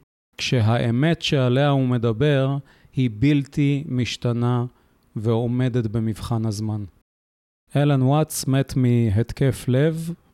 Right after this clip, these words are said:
בשנת אלף תשע מאות שבעים ושלוש, כשהוא בן חמישים ושמונה בלבד.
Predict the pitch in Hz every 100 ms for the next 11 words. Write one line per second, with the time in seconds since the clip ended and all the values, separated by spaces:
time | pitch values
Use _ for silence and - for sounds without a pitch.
0 | _ - 120 - 127 127 - 127 120 -
1 | 143 147 139 - 120 135 127 120 117 110
2 | 151 - - 139 117 120 120 123 110 120
3 | 117 - 147 139 120 - 123 120 117 107
4 | 104 104 131